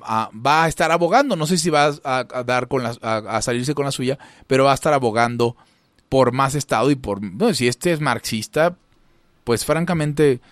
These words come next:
ah, imagina, o sea, aquí está una frase donde, donde ya eh, yo le decía que los impuestos se extraen por la fuerza, y él dijo, "El dinero se produce por la fuerza también, y no lo veo inmoral". Y yo dije, "Dios, no, ya,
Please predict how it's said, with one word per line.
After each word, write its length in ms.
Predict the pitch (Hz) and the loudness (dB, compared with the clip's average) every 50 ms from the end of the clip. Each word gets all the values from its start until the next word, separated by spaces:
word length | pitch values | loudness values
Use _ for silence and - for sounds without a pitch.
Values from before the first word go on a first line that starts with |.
| _ - | _ 0
ah, 120 | - 247 247 | 0 0 2
imagina, 420 | 185 185 175 170 147 196 214 214 147 | 2 2 2 4 4 2 2 2 0
o 80 | 151 | 0
sea, 120 | 147 160 143 | 0 0 0
aquí 160 | 143 - 185 | 0 0 0
está 160 | 170 - 196 | 2 2 2
una 160 | 196 190 170 | 2 2 0
frase 240 | 156 175 180 - 180 | 2 2 2 2 2
donde, 260 | 151 135 131 123 123 | 0 0 0 -2 -2
donde 300 | 123 123 127 127 123 120 | -2 -2 -4 -4 -4 0
ya 260 | 123 135 131 117 107 _ _ _ _ _ _ _ _ _ _ _ _ - | 2 2 2 2 0 _ _ _ _ _ _ _ _ _ _ _ _ -10
eh, 340 | - 113 113 113 110 110 120 | -6 -4 -4 -2 -4 -4 -2
yo 120 | 135 160 | 0 2
le 100 | 170 165 | 4 4
decía 260 | 156 143 - - 170 160 | 4 4 4 2 2 2
que 120 | 151 139 | 2 0
los 260 | 120 113 117 110 - | 0 0 -2 -2 -4
impuestos 380 | 135 123 117 131 131 - 160 143 | -4 -2 -2 -2 0 0 -2 -4
se 60 | 143 | -4
extraen 320 | 117 - - 127 127 131 | -6 -4 -4 -2 -2 -2
por 120 | 131 135 139 | -2 -4 -2
la 100 | 151 151 | -2 -2
fuerza, 420 | - - 170 151 - 175 185 196 - - - - - _ | 2 2 2 2 2 0 -2 -2 -4 -14 -20 -20 -18 _
y 120 | - 143 147 | 0 2 2
él 100 | 143 143 | 2 4
dijo, 220 | 156 160 143 185 | 2 2 4 4
"El 140 | 165 147 135 | 2 2 2
dinero 340 | 135 151 143 151 170 196 185 | 2 4 4 4 4 2 2
se 120 | - 170 | 0 0
produce 400 | 151 147 143 147 160 156 - 190 | 0 2 2 2 2 2 0 -2
por 140 | 160 135 127 | 0 0 -2
la 80 | 131 | -2
fuerza 300 | 120 - 156 156 156 165 | 0 0 0 0 0 -2
también, 420 | 156 - 135 131 127 139 185 240 240 | 0 0 -2 0 2 2 2 2 2
y 60 | 208 | 2
no 120 | 165 143 | 2 2
lo 120 | 143 156 151 | 4 4 4
veo 160 | 151 156 160 | 4 4 2
inmoral". 480 | 165 160 147 131 123 143 214 233 185 - _ _ _ _ _ _ _ _ _ _ _ _ _ _ _ _ _ _ _ _ _ _ _ _ _ _ _ | 2 2 2 2 2 0 0 -2 -6 -10 _ _ _ _ _ _ _ _ _ _ _ _ _ _ _ _ _ _ _ _ _ _ _ _ _ _ _
Y 100 | - 131 | 0 2
yo 100 | 143 147 | 4 4
dije, 240 | 160 170 - - 175 | 4 4 4 4 2
"Dios, 340 | 170 175 190 220 226 202 180 | 4 6 6 6 4 4 4
no, 140 | 196 190 190 | 4 4 4
ya, 340 | 180 185 175 180 175 170 | 4 4 4 4 2 -2